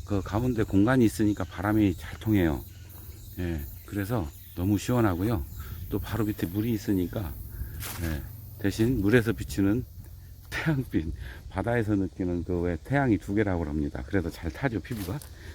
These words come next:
<laughs> 그, 그런 것만 좀, 어, 챙기시면 될 것 같습니다. 너무 좋네요. 저희 지역도 이렇게, 아, 좋은 곳이,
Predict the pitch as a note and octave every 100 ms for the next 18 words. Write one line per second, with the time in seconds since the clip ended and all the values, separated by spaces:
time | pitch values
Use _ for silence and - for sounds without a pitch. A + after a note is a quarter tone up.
0 | - - - - - - - - - -
1 | G2 F2+ - G2 A2 G2+ F2+ E2+ G2 E2
2 | D2+ - - - - D#2+ D#2+ - C3 A2
3 | F#2 D2 D2 - D#2 C#2+ C#2 C#2+ C#2 -
4 | - D2+ F2+ F2 F2 F#2+ B2 F2 - -
5 | - - - - - - - - - -
6 | - - - - G2+ G#2 G2+ F#2 - F#2+
7 | D#2 - F#2 D#2 - - - - - D2
8 | D2 - - E2+ F#2 G#2+ F2 E2+ D2